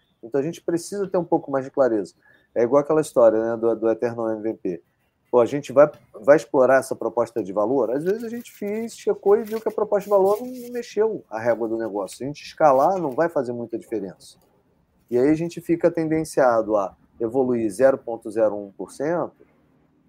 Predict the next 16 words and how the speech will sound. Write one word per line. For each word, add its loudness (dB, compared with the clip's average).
ou 4
tentar 0
uma 0
nova 2
prática 2
que -12
pode 0
dar 2
um, -4
dois, 0
três, -4
vinte -10
por -16
cento -12
de -8
ganho, -4